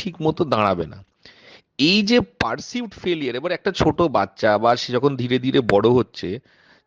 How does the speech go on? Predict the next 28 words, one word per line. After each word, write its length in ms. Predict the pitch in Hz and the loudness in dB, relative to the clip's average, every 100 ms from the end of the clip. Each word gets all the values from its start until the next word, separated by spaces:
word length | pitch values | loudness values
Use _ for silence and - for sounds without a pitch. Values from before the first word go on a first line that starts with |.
| _ | _
যখন 300 | 110 175 185 | -2 0 0
সে 100 | 202 | 0
ছোট 280 | 185 156 185 | 0 -2 -2
থাকছে 300 | 190 185 185 | -4 -6 -4
তখন 320 | 160 185 180 | -2 -2 -4
তাকে 200 | 165 180 | -4 -4
যখন 220 | 180 196 | -4 -4
এতগুলো 500 | - 131 156 180 196 | -4 -2 2 4 4
ইনফরমেশন 640 | 185 165 180 180 180 196 | 4 0 0 -2 -2 -4
তাকে 180 | 180 185 | -4 -4
ফিড 280 | - 190 190 | -4 -6 -6
করা 240 | - 170 156 | 2 2 4
হচ্ছে, 340 | 156 139 190 196 - | 0 2 2 2 0
ওটাই 420 | 180 180 208 240 | 0 4 4 4
তার 200 | 208 196 | 2 4
লার্নিং 380 | 156 113 127 165 | 4 2 0 -2
হয়ে 180 | 143 131 | 0 0
যাচ্ছে 260 | 113 - 175 | 0 -2 -6
এবং 180 | 185 185 | -4 -4
ওটাকেই 460 | 147 170 170 208 | -4 -2 -2 -4
সে 200 | 196 180 185 254 - - - _ - | -2 0 0 -2 -12 -20 -20 _ 0
তার 120 | 160 | 2
অন্তত 320 | 156 160 180 | 2 0 -2
সাবকনসিয়াসে 760 | 185 151 - 180 180 185 196 | -2 -4 -2 -2 -2 -2 -2
এটা 140 | 165 160 | 0 0
তার 200 | 160 175 | 2 2
ধ্রুব 280 | 131 135 165 | 2 2 2
সত্য 280 | - 135 | 2 -2